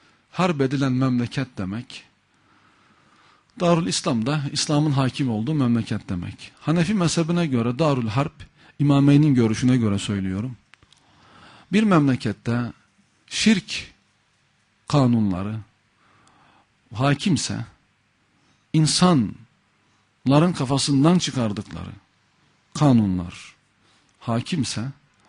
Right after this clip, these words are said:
Allah'ın kanunları yürürlükte değilse, o memleket Darül Harp olur Hanefi mezhebine göre. Şafilerin, e,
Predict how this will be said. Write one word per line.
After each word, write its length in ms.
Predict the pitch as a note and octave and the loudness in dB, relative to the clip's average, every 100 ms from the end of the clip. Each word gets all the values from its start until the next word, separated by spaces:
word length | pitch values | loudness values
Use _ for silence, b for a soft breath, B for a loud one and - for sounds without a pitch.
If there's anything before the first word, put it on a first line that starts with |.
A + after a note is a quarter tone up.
| - | -2
Allah'ın 360 | C#3 D3+ D#3 G3+ | 0 4 2 2
kanunları 680 | - C3+ B2 A2+ G#2 F#2+ G2+ | 0 2 2 2 -2 -4 0
yürürlükte 680 | B2+ D3 D3+ D#3+ - A#2+ | 2 4 4 2 0 2
değilse, 480 | C#3+ F#3 A2+ - C#3 - _ b b b b - | 4 4 2 -4 -8 -10 _ b b b b -2
o 100 | F3 | 2
memleket 500 | B2+ A#2+ A#2 F#3+ D3+ | 2 2 -2 -4 0
Darül 260 | C3+ C#3+ | 0 0
Harp 260 | B2 C3 G#2 | -2 -4 -4
olur 320 | F2 F2+ - | -8 -10 -8
Hanefi 300 | B2 C3 B2 | -2 0 0
mezhebine 500 | D3 A#2 B2+ A#2 A#2 | 0 0 -2 0 0
göre. 240 | G2+ E2 F#2 b b b b b b b b b b b b _ _ _ _ _ _ - _ _ _ _ _ - - - _ _ _ _ _ _ _ _ _ - | -2 -6 -10 b b b b b b b b b b b b _ _ _ _ _ _ -20 _ _ _ _ _ -18 -18 -18 _ _ _ _ _ _ _ _ _ -10
Şafilerin, 760 | D#3+ G3+ F#3 G#3+ G3+ G3+ E3 - _ _ _ _ _ _ _ _ _ _ - | -2 0 2 2 2 0 -2 -6 _ _ _ _ _ _ _ _ _ _ -4
e, 340 | C3 B2+ A#2+ | -2 -2 -4